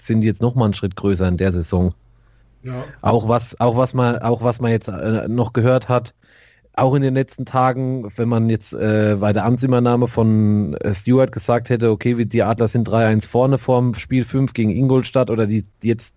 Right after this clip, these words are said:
Speaker 1: die ziehen ins Halbfinale ein. Oder bei unserer ersten Sendung, <laughs> wenn wir das gesagt hätten, hätte wahrscheinlich keiner die zweite gehört, weil die gedacht hätten, okay, die haben gar keine Ahnung. Ähm, aber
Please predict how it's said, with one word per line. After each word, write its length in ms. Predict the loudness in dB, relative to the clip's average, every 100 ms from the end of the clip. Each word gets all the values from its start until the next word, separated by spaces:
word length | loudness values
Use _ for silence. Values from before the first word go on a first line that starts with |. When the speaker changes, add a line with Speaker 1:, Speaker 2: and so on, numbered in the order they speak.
| _
Speaker 1:
die 100 | -6
ziehen 200 | -2 0
ins 140 | 2
Halbfinale 520 | 0 0 0 2 2 2
ein. 240 | 2 0 -4 -18 -20 -20 -20 -20 -4
Oder 240 | 0 2
bei 100 | 2
unserer 340 | 2 2 2 2
ersten 260 | 2 -2
Sendung, 300 | 0 2 2 0
<laughs> 40 |
wenn 120 | -2
wir 140 | 0 -2
das 140 | -2
gesagt 500 | -6 -6 -6 -6 -6
hätten, 300 | -4 -2 -4 -6 -20 -20 _
hätte 220 | -4 -2
wahrscheinlich 420 | -2 -2 -4 -4
keiner 240 | -2 0 0
die 120 | -4
zweite 340 | -4 0 0
gehört, 280 | 0 2 2
weil 120 | 0
die 200 | -2 -6
gedacht 380 | -8 -2 -2 -2
hätten, 200 | -4 -4
okay, 220 | -4 -2
die 120 | 0 0
haben 140 | 0
gar 140 | -2
keine 260 | 0 0 2
Ahnung. 440 | 2 2 2 0 -2 _ -20 -20 -20 -20 _ _
Ähm, 460 | 0 2 4 2 0
aber 540 | 0 2 2 2 0